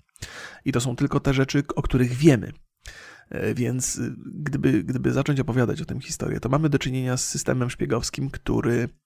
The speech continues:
jest bardzo skuteczny i który w teorii ma być wykorzystywany w dobrych celach.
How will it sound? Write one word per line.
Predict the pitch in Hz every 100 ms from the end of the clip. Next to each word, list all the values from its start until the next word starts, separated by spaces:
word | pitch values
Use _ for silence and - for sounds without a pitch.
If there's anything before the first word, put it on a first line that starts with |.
| -
jest | 165 160
bardzo | 151 120 -
skuteczny | - - - - - 160 - - - - -
i |
który | 147 - 123
w | -
teorii | 113 117
ma | 113 104
być | 113
wykorzystywany | 107 104 104 156 151 120 113
w |
dobrych | 131 113 120
celach. | - - 131 151